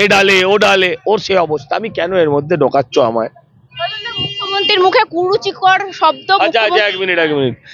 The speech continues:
Speaker 1: একটা কথা বলি। দিলীপ ঘোষ বললে এটা নিয়ে আলোচনা করো, দিলীপ ঘোষ যদি এ ধরনের কথা বলেন, শুভেন্দু অধিকারী বলেন, আলোচনা করো। মুখ্যমন্ত্রীকে নিয়েও এটা আলোচনা করো না, উনি রোজ এরম বলেন। উনি বলেন, "আ, এটা শুধু শালা বলেছে।"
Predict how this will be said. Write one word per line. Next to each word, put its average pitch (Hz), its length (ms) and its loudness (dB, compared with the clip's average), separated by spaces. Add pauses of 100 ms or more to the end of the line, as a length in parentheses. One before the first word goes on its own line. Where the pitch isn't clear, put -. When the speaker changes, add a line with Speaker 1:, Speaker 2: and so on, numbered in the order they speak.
(160)
Speaker 1:
একটা 175 260 2
কথা 175 260 2
বলি। 160 220 2
দিলীপ 214 320 2
ঘোষ 214 240 2
বললে 226 340 2
এটা 220 180 2
নিয়ে 220 120 2
আলোচনা 190 420 2
করো, 113 300 0 (1040)
দিলীপ 190 340 4
ঘোষ 208 260 2
যদি 214 200 4
এ 220 100 4
ধরনের 214 400 2
কথা 185 300 2
বলেন, 202 340 2
শুভেন্দু 196 460 2
অধিকারী 196 380 0
বলেন, 196 240 2
আলোচনা 165 440 0
করো। 120 220 -4 (360)
মুখ্যমন্ত্রীকে 233 720 0
নিয়েও 247 260 2
এটা 220 120 2
আলোচনা 175 420 0
করো 143 200 -2
না, 131 160 -4 (220)
উনি 240 220 2
রোজ 240 300 4
এরম 196 280 2
বলেন। 107 380 -2 (440)
উনি 233 220 2
বলেন, 226 340 4
"আ, 208 200 2
এটা 180 240 0
শুধু 214 240 -2
শালা 202 320 4
বলেছে।" 160 380 0